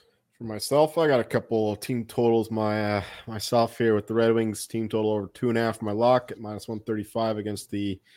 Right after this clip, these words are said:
the Rangers. You know, probably no Shesterkins. That's, that's what I'm banking on here anyway. I think that this line will go, um, up once it's Jonathan Quick confirmed or, uh,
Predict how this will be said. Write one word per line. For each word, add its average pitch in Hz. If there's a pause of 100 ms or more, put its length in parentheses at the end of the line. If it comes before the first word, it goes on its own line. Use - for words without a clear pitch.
(560)
the 165
Rangers. 156
You 143
know, 135
probably 131
no 127
Shesterkins. 123
That's, 117
that's 110
what 113
I'm 104
banking 107
on 95
here 95
anyway. 98
I 95
think 101
that 90
this -
line 92
will 90
go, 90
um, 87 (460)
up 101
once 92
it's 90
Jonathan 98
Quick 104
confirmed 120
or, 92
uh, 90